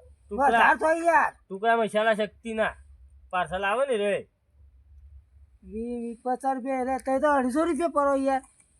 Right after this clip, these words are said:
Speaker 1: એ તો તાર મજૂર કરવો હોય તો બધું થાય લે, રાયડો વધાવો નહીં તાર.
Speaker 2: એ બધું વ્યસન ના કરાય.
Speaker 1: આમ સંઠા વાઢવાના પાછળ?
Speaker 2: સંઠા નહીં વાઢવાના.
Speaker 1: રાયડો વાઢી?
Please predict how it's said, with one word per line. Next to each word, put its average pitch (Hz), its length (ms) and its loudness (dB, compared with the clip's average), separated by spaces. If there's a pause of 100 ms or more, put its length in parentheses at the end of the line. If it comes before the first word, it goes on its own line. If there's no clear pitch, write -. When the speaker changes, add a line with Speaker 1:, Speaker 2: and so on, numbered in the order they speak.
(100)
Speaker 1:
એ - 40 -20
તો 170 120 -14
તાર 175 140 -2
મજૂર 170 360 -4
કરવો 247 260 2
હોય 262 120 0
તો 269 60 2
બધું 262 320 0
થાય 240 200 4
લે, 220 220 4
રાયડો 196 360 4
વધાવો 202 300 0
નહીં 220 160 0
તાર. 294 180 6 (1500)
Speaker 2:
એ 277 100 4
બધું 339 220 -2
વ્યસન 302 360 -2
ના 311 180 4
કરાય. 339 460 6 (340)
Speaker 1:
આમ 240 200 -2
સંઠા 202 440 -4
વાઢવાના 233 420 0
પાછળ? 254 340 -2 (720)
Speaker 2:
સંઠા 277 280 0
નહીં 311 160 0
વાઢવાના. 311 480 4
Speaker 1:
રાયડો 196 300 0
વાઢી? 220 320 0